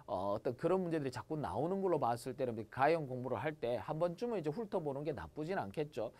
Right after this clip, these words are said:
자, 두 번째에 대해서 굳이 얘기를 한다라고 한다면 그 문제 스타일 자체가 예전과 달리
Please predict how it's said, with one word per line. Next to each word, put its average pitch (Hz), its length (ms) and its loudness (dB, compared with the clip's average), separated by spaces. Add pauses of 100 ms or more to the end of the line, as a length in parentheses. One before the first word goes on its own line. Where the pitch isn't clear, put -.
(480)
자, - 100 6
두 190 200 2
번째에 220 1000 12
대해서 185 400 8
굳이 180 340 2
얘기를 135 320 6
한다라고 185 560 8
한다면 147 640 4
그 160 60 0
문제 185 320 4
스타일 277 340 8
자체가 160 720 6
예전과 165 440 4
달리 156 500 4